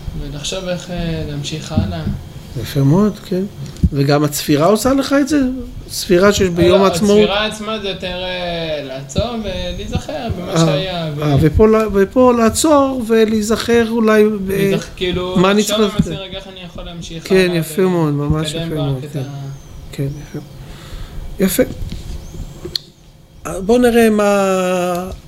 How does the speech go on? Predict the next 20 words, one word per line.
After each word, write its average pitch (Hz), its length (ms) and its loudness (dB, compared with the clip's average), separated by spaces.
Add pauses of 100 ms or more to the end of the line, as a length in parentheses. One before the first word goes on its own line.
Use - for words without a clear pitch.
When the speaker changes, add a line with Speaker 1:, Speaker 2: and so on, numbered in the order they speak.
Speaker 2:
אה, 160 600 -2
אולי 190 280 6
גם 170 240 -2
אני 185 240 0
אגיד 175 280 -6
משהו 156 420 -2
לגבי... 151 440 0
אני 170 160 0
למשל, 175 260 -2
שאני 156 220 -2
שומע 160 260 0
את 170 80 -4
כל 160 200 -2
השופר, 160 340 -2
אני 185 160 4
לא 185 120 4
גדלתי 165 560 2
על 113 80 -4
זה, 107 160 -8
זה, 113 280 -6